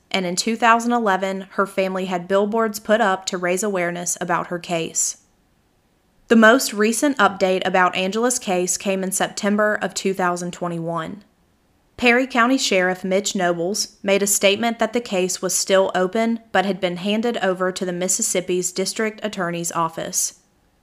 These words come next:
Chief of Police Rusty Keyes was working as a patrol officer and said he still remembers the night they found Angela's car.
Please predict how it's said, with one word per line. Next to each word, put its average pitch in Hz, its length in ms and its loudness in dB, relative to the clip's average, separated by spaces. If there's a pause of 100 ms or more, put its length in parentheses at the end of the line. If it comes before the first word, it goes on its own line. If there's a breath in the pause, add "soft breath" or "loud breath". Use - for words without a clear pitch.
(260)
Chief 247 320 2
of 262 120 2
Police 214 420 0
Rusty 190 420 2
Keyes 196 520 -2
was 185 180 -4
working 202 420 2
as 214 160 0
a 226 60 0
patrol 247 420 0
officer 180 520 0
and 185 200 -4
said 185 200 0
he 185 160 -4
still 214 400 0
remembers 185 520 0
the 196 100 0
night 175 340 -2
they 175 100 -2
found 170 380 -4
Angela's 165 420 -6
car. 170 480 -6